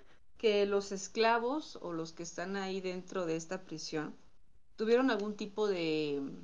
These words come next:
eh, una agresión violenta con objetivos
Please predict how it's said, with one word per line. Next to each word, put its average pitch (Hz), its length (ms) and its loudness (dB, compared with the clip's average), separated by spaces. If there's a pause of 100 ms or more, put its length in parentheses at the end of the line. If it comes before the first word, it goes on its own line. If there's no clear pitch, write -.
(540)
eh, - 480 -6 (420)
una 202 280 -14 (100)
agresión 165 640 0
violenta 175 640 2 (320)
con 190 380 4
objetivos 190 720 0